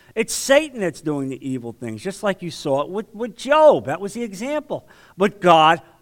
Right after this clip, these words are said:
gives permission. God allows it. Evil doesn't come from God. Nowhere in Scripture can you find that God does evil or sin. He permits these things, but he never causes them.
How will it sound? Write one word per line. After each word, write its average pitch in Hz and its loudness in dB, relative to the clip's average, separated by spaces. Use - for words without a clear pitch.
gives 160 2
permission. 240 -4
God 135 4
allows 202 2
it. 135 -8
Evil 170 -2
doesn't 208 -2
come 262 -2
from 196 -8
God. 110 -6
Nowhere 175 4
in 170 -6
Scripture - -6
can 180 -4
you 180 -4
find 175 0
that 156 -2
God 190 4
does 170 0
evil 165 -2
or 151 -2
sin. 208 -4
He 220 0
permits 208 0
these 165 -4
things, 131 -18
but 165 2
he 165 0
never 156 2
causes 117 -4
them. 95 -18